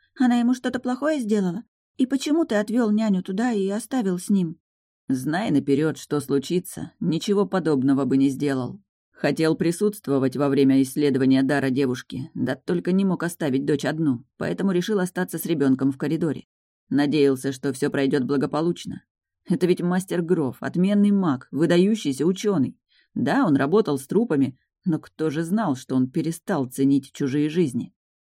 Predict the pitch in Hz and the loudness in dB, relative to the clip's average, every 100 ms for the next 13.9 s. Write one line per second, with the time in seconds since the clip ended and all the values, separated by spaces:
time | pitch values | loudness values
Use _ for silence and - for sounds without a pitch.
0 | _ _ - 151 214 143 143 131 - - | _ _ -2 0 2 0 0 -4 -6 -14
1 | - _ _ _ - 147 165 175 147 135 | -16 _ _ _ -2 -2 0 0 0 -4
2 | 139 139 135 131 131 147 143 143 170 - | -4 -4 0 0 0 -2 -4 -4 -6 -6
3 | 147 139 151 165 160 160 143 131 131 135 | -10 -8 -6 -2 -2 -2 -2 -4 -2 -4
4 | 131 127 131 135 135 135 135 135 - - | -4 -6 -8 -4 -4 -2 -2 -4 -12 -14
5 | _ _ _ _ _ _ - - 175 - | _ _ _ _ _ _ -8 -2 -2 0
6 | 202 202 196 202 202 185 180 180 165 180 | -2 0 0 0 2 0 0 -2 0 0
7 | 170 160 165 - 131 - - - - - | 0 0 -2 -4 -6 -8 -12 -12 -12 -6
8 | 131 143 151 170 151 160 170 - 170 175 | 0 2 2 0 0 0 0 0 0 0
9 | 175 170 160 156 151 147 143 131 143 151 | 0 0 0 0 0 0 -2 -2 -4 -2
10 | 160 143 - _ _ _ _ - 175 254 | -2 -2 -4 _ _ _ _ -4 -2 -2
11 | - 196 208 208 185 170 160 160 143 143 | -2 -4 -2 -2 -2 -2 -2 -4 -2 -2
12 | 139 135 131 131 135 - 151 139 131 139 | 2 4 4 2 -2 -6 -6 -4 -4 -4
13 | 131 139 127 135 135 135 127 131 | -4 -6 -4 -6 -4 0 0 -2